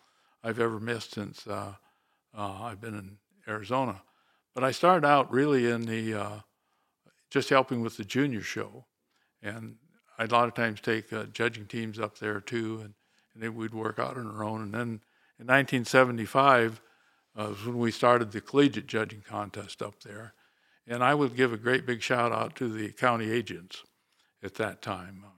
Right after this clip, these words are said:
Carlton Camp, uh, Van Wilson, Bob Rassico, uh, Harold Lougheed, some of those guys that were in extension. They really were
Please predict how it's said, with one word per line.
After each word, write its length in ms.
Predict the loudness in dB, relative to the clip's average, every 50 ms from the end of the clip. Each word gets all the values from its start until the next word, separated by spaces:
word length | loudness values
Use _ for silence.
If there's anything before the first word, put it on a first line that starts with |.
| _ _ _
Carlton 360 | -8 -6 -6 -6 -8 -10 -12 -8
Camp, 400 | -4 -4 -2 -2 -4 -6 -10 -14 _ -20
uh, 60 | -20 -20 -20 _ _ _
Van 280 | -4 -2 -2 -2 -2 -4
Wilson, 500 | -6 -6 -8 -10 -12 -14 -16 -16 -18 -20 _ _ _ _ _ _ _ _ _ -6
Bob 180 | -4 -4 0 0
Rassico, 640 | 0 0 0 -2 -6 -10 -12 -14 -16 -18 -18 -20 _ _ _ _ _ _ _ _ _ _ _ _
uh, 40 | -20 -20 -20 -20 _ 2
Harold 280 | 4 6 6 6 4
Lougheed, 520 | 4 2 2 2 0 -2 -4 -4 -6 -10 -14 -20 -20 -20 _
some 200 | _ -6 -4 -4 -2
of 60 | -2
those 220 | -2 -2 -4 -4
guys 400 | -6 -6 -4 -4 -4 -4 -6 -6
that 160 | -6 -6 -6 -6
were 220 | -6 -8 -6 -6
in 120 | -8 -10 -12
extension. 580 | -16 -10 -6 -6 -4 -4 -4 -6 -8 -10 -12 -16 _ _ _ _ _ _ _ _
They 140 | 2 4 6
really 280 | 6 6 6 6 6 4
were 400 | 4 4 4 4 4 2 0 -4